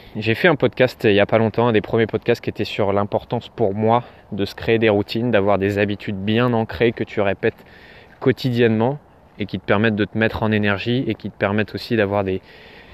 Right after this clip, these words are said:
des bases solides dans ta vie qui font que même quand c'est plus dur, même quand il y a de l'inconfort, même quand c'est instable autour de toi, ben, t'as ces piliers-là sur lesquels tu peux te reposer.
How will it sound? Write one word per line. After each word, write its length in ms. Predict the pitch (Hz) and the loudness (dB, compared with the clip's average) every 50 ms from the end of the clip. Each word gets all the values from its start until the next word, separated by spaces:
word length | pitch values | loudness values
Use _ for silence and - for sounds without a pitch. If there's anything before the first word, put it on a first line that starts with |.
| - - - | -20 -8 -2
des 140 | - 113 101 | 0 0 2
bases 320 | 101 104 139 139 127 - | 4 6 6 6 4 4
solides 360 | - - 131 120 127 131 123 120 | 0 0 2 2 2 2 0 0
dans 140 | 117 110 | 0 0
ta 140 | 104 - 104 | 0 2 0
vie 160 | 101 120 147 | 0 0 -2
qui 140 | 143 - 117 | -4 -6 -6
font 180 | - - 120 110 | -4 -2 -4 -2
que 100 | - - | 0 0
même 300 | 107 101 104 110 127 120 | 0 2 2 2 0 0
quand 200 | - 123 117 113 | 0 0 0 -2
c'est 260 | - - - - 117 | -4 -8 -6 -4 -4
plus 240 | 101 - - 120 120 | -4 -4 -2 -2 -2
dur, 340 | 113 110 120 127 143 151 143 - | 0 2 4 4 6 4 4 2
même 180 | - 117 117 120 | 0 0 0 0
quand 140 | - 120 117 | 0 2 2
il 40 | |
y 40 | 110 | 2
a 40 | 107 | 2
de 60 | 107 | 2
l'inconfort, 600 | 113 110 107 - 110 104 - - 123 127 135 143 139 123 - | 0 0 -2 -4 -6 -8 -4 0 0 2 2 0 -4 -8 -8
même 200 | 107 110 110 107 | -4 -4 -2 -2
quand 140 | - 113 104 | -2 -4 -4
c'est 140 | - - 110 | -2 -2 -4
instable 360 | 107 - - - 131 123 117 | -4 -4 -2 0 0 0 0
autour 240 | 113 - - 110 104 | 0 0 0 0 0
de 40 | 95 | 0
toi, 180 | - - 104 | 0 0 0
ben, 140 | 107 107 95 - - - - - - - - - - - - - - - - - - - - - | 2 0 0 -2 -6 -18 -20 -20 -20 -20 -20 -20 -20 -20 -20 -20 -20 -20 -20 -20 -20 -20 -8 -2
t'as 80 | - 117 | -2 -2
ces 180 | - - 113 98 | 0 0 -2 -2
piliers-là 460 | - - 131 127 123 127 123 131 127 | 0 0 0 4 4 6 6 6 4
sur 160 | - - 110 | 4 2 0
lesquels 260 | 110 107 - - 117 | 0 0 0 0 -2
tu 120 | 107 - - | -4 -4 -8
peux 120 | - 110 | -8 -8
te 80 | - - | -6 -6
reposer. 400 | - 101 - 110 104 98 98 | -6 -4 -2 -2 0 0 -2